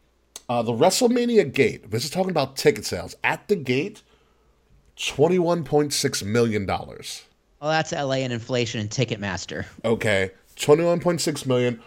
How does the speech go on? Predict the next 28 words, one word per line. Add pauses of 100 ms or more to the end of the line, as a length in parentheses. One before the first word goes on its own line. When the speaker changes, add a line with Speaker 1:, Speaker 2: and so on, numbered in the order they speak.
(120)
Speaker 1:
which
is
breaking
the
previous
record
by
twenty-seven
percent. (2250)
Speaker 2:
L
A
inflation
and
Speaker 1:
<laughs>
Speaker 2:
Ticketmaster.
<laughs>
Speaker 1:
Okay.
Speaker 2:
Like, (460)
Speaker 1:
Here's,
Speaker 2:
sorry,
Speaker 1:
here
Speaker 2:
dude,
it's,
it's
monopoly.
Speaker 1:
Whatever.
Here,
here's,